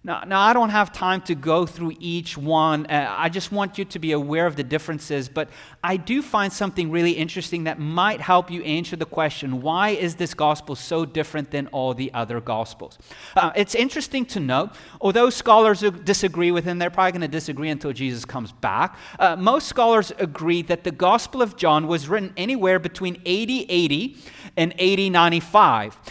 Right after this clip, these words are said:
Uh, Jerusalem was completely destroyed in A D seventy, so the gospel was kind of written after the destruction of Jerusalem. Here's why I think it's interesting.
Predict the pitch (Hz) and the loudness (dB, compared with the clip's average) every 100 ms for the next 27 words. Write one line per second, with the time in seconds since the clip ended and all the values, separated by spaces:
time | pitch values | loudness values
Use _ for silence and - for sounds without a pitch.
0 | - 160 151 156 170 208 277 - 262 254 | -2 0 2 0 2 4 2 2 2 4
1 | 220 - 185 220 226 208 175 175 - - | 2 2 -2 0 0 0 -2 -6 -6 0
2 | 214 233 240 190 190 - 185 180 175 - | 6 6 6 2 -2 2 2 2 -2 0
3 | 233 262 214 175 190 - 190 175 156 185 | 4 4 4 0 0 2 2 2 4 6
4 | 240 - 262 226 - 220 214 185 202 196 | 6 4 0 0 2 2 4 2 0 -2
5 | - - - 180 220 254 285 254 254 247 | -8 -14 4 8 10 8 2 -2 0 -2
6 | - 214 202 - 214 202 - 185 170 170 | 2 8 8 6 0 0 2 6 8 6
7 | 170 - - - 165 180 208 247 - 156 | 4 -6 -20 -10 -2 0 2 2 0 -4
8 | 127 - _ _ _ _ _ _ _ _ | -6 -8 _ _ _ _ _ _ _ _
9 | _ _ _ _ _ - 214 208 - 196 | _ _ _ _ _ -4 0 2 2 2
10 | 175 190 165 170 151 147 - 117 | 2 -2 -4 -4 -4 -4 -8 -10